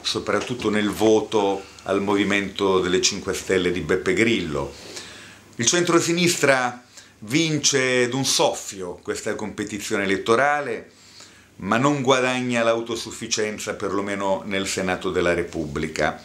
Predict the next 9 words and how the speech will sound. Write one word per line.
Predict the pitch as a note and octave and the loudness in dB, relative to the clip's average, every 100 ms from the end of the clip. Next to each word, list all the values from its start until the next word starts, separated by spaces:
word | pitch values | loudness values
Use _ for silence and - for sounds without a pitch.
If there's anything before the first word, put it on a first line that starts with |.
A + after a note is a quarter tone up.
| - - - - - | -16 -16 -16 -18 -10
Credo | - C3+ D3 C3 | 2 4 4 2
che | B2 B2+ B2+ B2 B2 - - - - - | 0 0 4 4 4 -2 -16 -20 -20 -4
una | A2+ B2 B2 | 2 2 2
vittoria | A2+ B2 - C#3+ C#3+ B2+ A#2+ A#2 A#2 - _ | 0 -4 2 4 4 4 4 2 -2 -10 _
piena | - C3+ D#3+ E3 D#3 D3 C3 | -6 2 4 4 2 -2 -2
non | A#2+ A#2 A#2 A#2+ | -2 -2 0 -2
è | A#2+ | -2
stata | - C#3+ C3+ A#2 | -2 -2 -2 -4
guadagnata | F#2 B2 A2+ A#2 B2+ B2+ B2 A#2+ G#2 | 0 2 2 0 -2 -4 -2 -2 -2